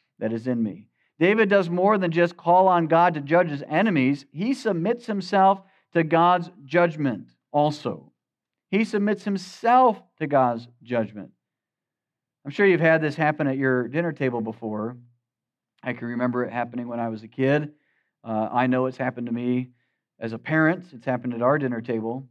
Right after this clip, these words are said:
But there's that inevitable moment in the life of a family with little children, you know, that sit around the table and gather around as all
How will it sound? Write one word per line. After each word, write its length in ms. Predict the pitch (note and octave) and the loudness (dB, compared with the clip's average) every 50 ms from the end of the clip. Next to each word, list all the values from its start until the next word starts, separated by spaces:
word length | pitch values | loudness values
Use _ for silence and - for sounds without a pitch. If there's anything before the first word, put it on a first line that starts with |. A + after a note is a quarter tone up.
| _ _ _ _ _ _ _ - | _ _ _ _ _ _ _ -10
But 120 | D3 D#3 | -2 0
there's 180 | A3 A#3+ A3+ F#3+ | 2 2 4 4
that 280 | G3+ F3 E3 D#3+ - | 4 4 4 2 0
inevitable 580 | D#3+ D3 D3+ C#3+ D#3+ E3 E3 E3+ D#3+ D#3 C#3+ C#3 | -2 -4 -2 2 2 2 2 2 2 2 0 2
moment 440 | C#3 C#3+ D3 D#3 D#3 E3 F3 E3 D3 | 2 2 2 4 2 0 0 -2 -2
in 120 | C3+ B2+ | -2 0
the 80 | B2+ B2 | 2 2
life 400 | B2 B2+ C3 C3+ C#3+ C#3+ - C3 | 4 4 4 4 2 0 -2 -6
of 100 | A#2+ A#2 | -8 -8
a 60 | A#2+ | -8
family 400 | A#2+ - C3+ C3 C3+ C#3 C3+ C3 | -6 -4 -4 -2 -2 -2 -2 -4
with 160 | A#2 A#2 B2 | -4 -6 -8
little 180 | C#3 C3+ B2+ B2 | -8 -6 -6 -8
children, 540 | B2 - - C#3 C#3 C#3 D3 D#3+ E3 D#3 _ _ _ _ _ _ _ | -6 -4 -4 -2 -2 -2 -4 -6 -8 -12 _ _ _ _ _ _ _
you 80 | - B2 | -14 -10
know, 200 | A#2+ A#2+ B2+ B2+ | -6 -4 -2 -2
that 180 | A#2 A#2+ A#2+ | -4 -4 -8
sit 180 | - - C#3+ B2+ | -10 -8 -6 -2
around 220 | B2+ B2+ B2+ B2+ | 0 0 0 0
the 80 | B2+ A#2+ | -2 -2
table 420 | B2 C3 B2+ B2 B2+ C#3 C#3 C3+ | -4 -2 -2 -2 -2 -4 -8 -12
and 80 | C3 - - _ _ _ _ _ _ _ _ _ _ B2 | -12 -16 -20 _ _ _ _ _ _ _ _ _ _ -4
gather 340 | A#2 C#3 C#3+ D3 D3 D3 C#3+ | 0 2 4 4 4 4 2
around 380 | C#3 C3+ C3 C3 C3+ C#3+ D3 C3+ | 2 4 4 4 4 2 2 2
as 160 | B2+ A#2+ C3+ | 0 0 2
all 320 | B2+ C3+ C#3 C3+ C3+ C3+ | 2 4 4 4 2 0